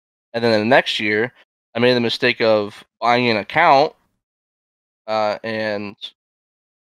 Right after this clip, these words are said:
someone else bought an account with me, but I won't say his name. And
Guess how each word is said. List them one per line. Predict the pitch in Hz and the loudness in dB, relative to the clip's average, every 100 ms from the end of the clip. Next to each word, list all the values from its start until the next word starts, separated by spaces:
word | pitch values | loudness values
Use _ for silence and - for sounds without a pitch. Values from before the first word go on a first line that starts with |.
| _ | _
someone | - 143 | -2 2
else | 139 143 | 2 4
bought | 131 127 | 2 2
an | 120 | 2
account | 127 | 2
with | 127 131 | 2 0
me, | |
but | 127 113 | -2 0
I | |
won't | 117 120 | 0 -4
say | 127 | -4
his | 120 120 | -8 -4
name. | 127 131 131 _ _ _ _ - | -2 -2 -4 _ _ _ _ -6
And | 117 113 110 110 110 110 | 0 2 2 0 -2 -6